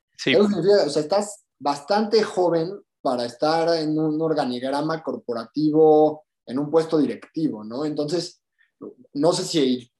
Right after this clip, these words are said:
Speaker 2: chance las, los corporativos han cambiado un poco ese esquema, pero ¿ha sido un reto para ti?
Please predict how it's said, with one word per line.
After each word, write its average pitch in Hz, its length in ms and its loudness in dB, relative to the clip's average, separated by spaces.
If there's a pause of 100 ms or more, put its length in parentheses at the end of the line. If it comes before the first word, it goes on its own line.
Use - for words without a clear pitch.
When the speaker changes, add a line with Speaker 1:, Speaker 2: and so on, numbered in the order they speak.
Speaker 2:
chance 156 480 2
las, 131 400 0
los 131 180 -4
corporativos 139 480 0
han 147 100 -2
cambiado 143 480 2
un 135 120 -4
poco 135 240 -2
ese 123 120 -10
esquema, 127 560 -6 (380)
pero 127 600 2 (960)
¿ha 156 140 0
sido 170 200 4
un 160 60 2
reto 156 280 2
para 127 240 0
ti? 175 420 -4